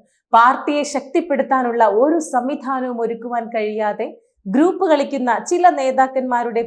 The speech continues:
പ്രവർത്തനങ്ങളെ അവസാനിപ്പിക്കാൻ കോൺഗ്രസ് പാർട്ടിക്കകത്ത് പുതിയ നേതൃനിരയുടെ കൂട്ടായ്മയുണ്ടാകുന്നു. നിലവിലെ കെ പി സി സി നേതൃത്വവും പാർലമെന്ററി പാർട്ടി നേതൃത്വവും ഫലപ്രദമായി പ്രവർത്തിക്കുന്നില്ല എന്നും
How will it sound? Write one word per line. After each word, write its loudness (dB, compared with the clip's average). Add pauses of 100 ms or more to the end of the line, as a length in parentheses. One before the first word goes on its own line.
പ്രവർത്തനങ്ങളെ -2
അവസാനിപ്പിക്കാൻ -4 (440)
കോൺഗ്രസ് 0
പാർട്ടിക്കകത്ത് 0 (100)
പുതിയ 0
നേതൃനിരയുടെ -2 (140)
കൂട്ടായ്മയുണ്ടാകുന്നു. -4 (560)
നിലവിലെ 2
കെ 0 (140)
പി 0
സി -4
സി -6
നേതൃത്വവും -6
പാർലമെന്ററി 0
പാർട്ടി 2
നേതൃത്വവും -8
ഫലപ്രദമായി -2
പ്രവർത്തിക്കുന്നില്ല -4
എന്നും -6